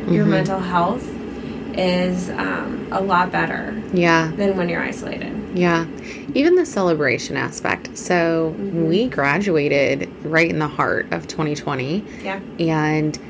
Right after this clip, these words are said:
Speaker 2: there was always, like, this idea getting you through grad school of, like, walking across the stage
Speaker 1: Yeah.
Speaker 2: and getting this completion and this celebration at the end.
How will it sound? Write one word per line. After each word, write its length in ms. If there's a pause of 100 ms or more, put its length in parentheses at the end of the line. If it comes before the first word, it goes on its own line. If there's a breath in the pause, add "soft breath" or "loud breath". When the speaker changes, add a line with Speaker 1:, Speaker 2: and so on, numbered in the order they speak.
(520 loud breath)
Speaker 2:
there 200
was 200
always, 440
like, 280
this 220
idea 480
getting 320
you 60
through 200
grad 320
school 220
of, 80
like, 180
walking 360
across 300
the 80
stage 500
Speaker 1:
Yeah. 140
Speaker 2:
and 280
getting 360 (400 loud breath)
this 260 (140)
completion 560
and 120
this 120
celebration 720
at 120
the 140
end. 400